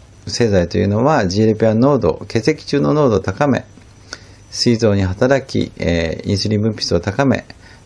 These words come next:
えー、ジーエルピーワンの様々な膵内作用、膵外作用を利用するという意味においては同じような、えー、結果を期待している薬剤であります。次のスライドに移ります。ね、これはもうちょっとですね、一般の人に分かりやすく、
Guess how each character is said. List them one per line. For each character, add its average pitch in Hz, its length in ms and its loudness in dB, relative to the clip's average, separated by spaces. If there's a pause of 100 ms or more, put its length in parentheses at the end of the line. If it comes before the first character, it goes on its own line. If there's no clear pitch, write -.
(100)
え 92 100 0
ー、 92 40 0
ジ 101 120 -2
ー - 20 2
エ 104 40 2
ル 98 80 2
ピ 104 100 -2
ー 98 80 2
ワ 92 60 0
ン 92 40 0
の 101 120 2
様 107 260 -2
々 160 260 2
な 104 160 2
膵 104 320 -2
内 104 240 2
作 92 220 -4
用、 87 180 -2
膵 101 240 -2
外 92 200 0
作 - 140 -6
用 95 60 0
を 95 80 0
利 92 100 -4
用 95 120 -2
す - 160 -12
る 92 100 -8
と 98 100 -4
い 98 220 -4
う 95 80 -8 (160)
意 120 120 -2
味 135 100 2
に 123 100 4
お 120 60 2
い 131 60 0
て 139 100 0
は 101 100 0
同 87 120 -2
じ 87 140 -8
よ 92 100 -6
う 95 60 -6
な、 135 200 -4 (400)
え 92 580 -6
ー、 - 540 -20
結 90 160 -4
果 92 140 0
を 87 40 -2
期 - 180 -12
待 85 140 0
し 85 60 -12
て - 100 -6
い 107 60 0
る 98 80 0
薬 85 220 -4
剤 82 180 -2
で 92 80 -8
あ - 20 -8
り - 160 -10
ま - 120 -10
す。 - 180 -16 (360)
次 98 200 -4
の 78 100 -4
ス - 160 -12
ラ - 80 -8
イ - 60 -10 (100)
ド - 60 -12
に 87 60 -12
移 - 200 -20
り - 60 -14
ま - 100 -16
す。 - 160 -20 (1800)
ね、 135 100 0
こ 185 100 0
れ 165 80 4
は 156 40 2
も 175 140 4
う 226 60 2
ち 277 100 -4
ょ - 40 2
っ - 20 -18
と - 160 2
で 80 100 -2
す - 140 -4
ね、 87 140 0
一 117 140 -2
般 - 200 -2
の 151 100 0
人 143 160 -2
に 117 80 2
分 95 120 2
か 98 100 2
り 98 60 2
や 95 80 0
す - 140 -8
く、 - 140 -6